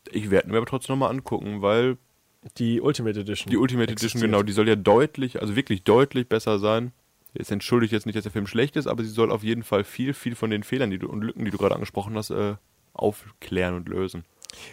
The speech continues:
Speaker 2: Das Problem an dem Film ist halt, ähm, ich weiß auch nicht, wie man es als Film schafft, in alle Richtungen so zu versagen.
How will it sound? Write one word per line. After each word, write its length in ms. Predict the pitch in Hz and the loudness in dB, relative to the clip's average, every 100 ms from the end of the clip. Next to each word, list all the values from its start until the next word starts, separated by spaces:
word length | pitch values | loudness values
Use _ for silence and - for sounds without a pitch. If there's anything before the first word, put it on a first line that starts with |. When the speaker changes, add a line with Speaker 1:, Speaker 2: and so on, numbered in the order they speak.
| - | -4
Speaker 2:
Das 160 | 143 | -4
Problem 380 | - 156 127 156 | 2 4 6 6
an 80 | 196 | 4
dem 100 | 185 | 4
Film 220 | 165 175 | 2 2
ist 120 | 170 | 2
halt, 300 | 156 147 - - | 2 2 -2 -4
ähm, 500 | 139 139 131 131 127 - _ _ _ _ - | 2 4 4 2 -4 -12 _ _ _ _ 2
ich 200 | 165 - | 2 2
weiß 260 | 160 220 | 0 2
auch 160 | 214 196 | 0 2
nicht, 240 | 190 - | 0 0
wie 340 | 139 214 226 147 | 0 0 0 2
man 160 | 165 | 4
es 160 | 156 - | 4 2
als 180 | 147 - | 0 2
Film 280 | 151 165 | 2 2
schafft, 440 | 156 - 147 - - _ _ | 2 0 0 -2 -20 _ _
in 200 | 151 139 | 0 0
alle 320 | - 147 170 | 2 4 6
Richtungen 420 | 139 135 147 127 113 | 4 2 0 0 0
so 320 | 110 151 160 | 2 4 4
zu 160 | - | 0
versagen. 580 | 127 127 110 110 110 95 | -2 0 2 2 0 -4